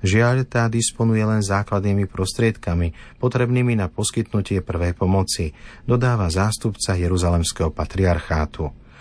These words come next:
K útoku na kostol Svätej rodiny došlo vo štvrtok okolo desať dvadsať. Zomreli tri osoby a desať ďalších bolo zranených. Ako uviedol biskup Šomali,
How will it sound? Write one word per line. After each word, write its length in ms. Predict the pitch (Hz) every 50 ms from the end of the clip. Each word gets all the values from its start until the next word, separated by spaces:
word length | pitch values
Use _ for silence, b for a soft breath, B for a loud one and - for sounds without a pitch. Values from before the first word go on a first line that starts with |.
| B B B B B
K 80 | B 98
útoku 400 | 98 98 - - 113 - - 98
na 160 | 87 85 82
kostol 380 | - 127 117 - - - 87 82
Svätej 400 | - 95 92 - - 85 78 80
rodiny 260 | 95 110 120 120 117
došlo 380 | 110 110 101 - - 82 76 76
vo 100 | 98 107
štvrtok 560 | - - - 120 - - 123 107 95 87 -
okolo 240 | - 85 80 80 76
desať 400 | 85 92 - - 90 85 82 80
dvadsať. 400 | 85 87 - - - 85 80 - - B B B B B B B B
Zomreli 480 | 110 113 123 127 127 123 120 120 113 -
tri 160 | - - 80
osoby 480 | 92 104 - - 127 120 120 131 131 127
a 80 | 117
desať 320 | 107 104 98 - - 82 78
ďalších 400 | 92 101 107 107 - 117 104 101
bolo 160 | 101 98 98
zranených. 760 | 90 92 85 90 92 95 95 95 90 82 76 71 - - B B B B B B B B
Ako 320 | 98 98 - - 90 90 95
uviedol 320 | 104 98 92 95 87 80
biskup 400 | 90 101 101 - - 87 78 -
Šomali, 560 | - - 90 92 101 101 101 104 110 110 -